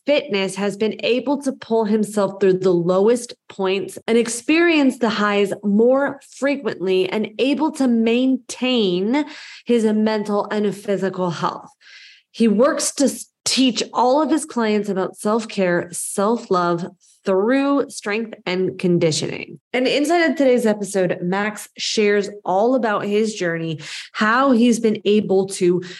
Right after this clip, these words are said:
build a powerlifting community, how he's been able to take his experience in his life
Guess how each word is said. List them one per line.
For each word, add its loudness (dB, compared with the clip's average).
build 4
a -4
powerlifting -2
community, 0
how -2
he's 2
been -4
able 0
to -6
take -2
his 0
experience 0
in 0
his 2
life -2